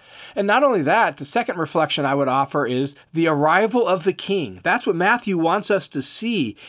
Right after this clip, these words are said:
and hear in this story. He wants us to know that Jesus is the king who fulfills and enacts all of those promises that God made. And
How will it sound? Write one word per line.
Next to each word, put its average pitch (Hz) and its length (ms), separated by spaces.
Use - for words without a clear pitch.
and 147 160
hear 208 380
in 190 260
this 170 180
story. 135 640
He 180 140
wants 175 300
us 190 120
to 185 140
know 185 280
that 143 200
Jesus 180 760
is 220 440
the 165 120
king 139 500
who 196 120
fulfills 202 640
and 170 120
enacts 165 540
all 214 440
of 143 80
those 131 240
promises 127 580
that 110 140
God 113 300
made. 98 400
And 147 240